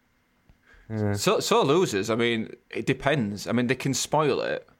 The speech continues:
Speaker 2: and they can take the, um, the, t-, the sweet taste of victory away if you're the winner, and then they're just kind of spoiling it. Or they can make it even better if they've been dickheads.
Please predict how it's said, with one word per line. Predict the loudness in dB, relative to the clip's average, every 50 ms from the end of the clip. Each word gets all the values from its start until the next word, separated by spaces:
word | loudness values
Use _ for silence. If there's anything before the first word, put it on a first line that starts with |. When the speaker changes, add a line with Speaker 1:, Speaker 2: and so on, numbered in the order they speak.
| _ _ -8
Speaker 2:
and | -4 -2 -2
they | -2
can | -2 -4 -4
take | -2 0 0 0 0
the, | 0 -2 -2 0 -2 -2 -4 -6 -8 -14 _ _ _ _ _ _ _ _ _ -8
um, | -4 -2 -2 0 -2 -2 -4 -6 -10 -12 -14 _
the, | -14 -12
t-, | -10 -10 -8 -6
the | -6 -6
sweet | -4 -4 -2 -2 -4 -4 -2
taste | 0 0 0 0 -2 -4
of | -6
victory | -4 -6 -6 -6 -6 -4 -4
away | -2 0 0 -2 -2
if | -2 -2
you're | -2 -2
the | -2 -4
winner, | -4 -4 -2 -2 -2 -2
and | -2 -4
then | -6 -6 -6
they're | -6 -4 -6 -6
just | -6 -6 -8 -6 -6
kind | -6 -6 -6
of | -8
spoiling | -6 -4 -4 -2 -2 -2
it. | -4 -4 -2
Or | -2 0 0
they | -2 -2
can | -2 -2
make | -2 -2 -2 0 -2
it | -2
even | -2 -2 -2 -4
better | -4 -4 -4 -4 -4 -6 -6 -6 -8 -8
if | -10 -10 -8
they've | -8 -10 -8
been | -6 -6 -4 -4
dickheads. | -4 -6 -6 -6 -2 0 2